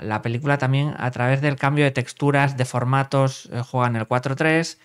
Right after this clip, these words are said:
juega también casi en el panorámico y en última instancia la parte final con un dos treinta y seis, ¿no? Un cinemascope ahí ya, eh, es una película que por eso abrir las, las barritas negras para que se adaptara, digamos, al marco,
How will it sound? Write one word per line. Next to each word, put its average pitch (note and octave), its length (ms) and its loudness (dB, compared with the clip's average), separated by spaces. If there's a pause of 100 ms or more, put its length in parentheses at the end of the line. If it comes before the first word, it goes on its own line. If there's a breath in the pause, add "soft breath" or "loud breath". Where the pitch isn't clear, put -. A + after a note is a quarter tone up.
(300 loud breath)
juega C3 220 2
también B2 440 0
casi B2+ 280 -2
en B2 80 0
el A2+ 160 -2
panorámico D3+ 840 0 (320 loud breath)
y C3 80 4
en C#3+ 100 6
última F#3 220 2
instancia F3 340 2
la C3+ 120 2
parte D#3 180 0
final D3+ 480 0
con C#3+ 220 0
un D#3 180 0
dos D3 180 2
treinta C#3 280 -2
y - 20 -2
seis, A2 300 -8
¿no? C3+ 140 -4
Un E3+ 120 -6
cinemascope B2 640 -2
ahí B2+ 160 2
ya, C3 280 0
eh, D2+ 260 -10
es C3+ 120 -8
una C#3 180 -2
película C#3 300 0
que C3 60 0
por B2 100 -4
eso B2+ 80 -4
abrir B2 240 -2
las, A#2+ 340 -4
las A#2+ 200 -4
barritas A#2+ 420 -2
negras B2+ 440 0 (580 loud breath)
para A#2 180 2
que A#2+ 80 0
se A#2+ 60 0
adaptara, A#2+ 340 0
digamos, A#2+ 260 2
al A#2+ 120 2
marco, B2 540 0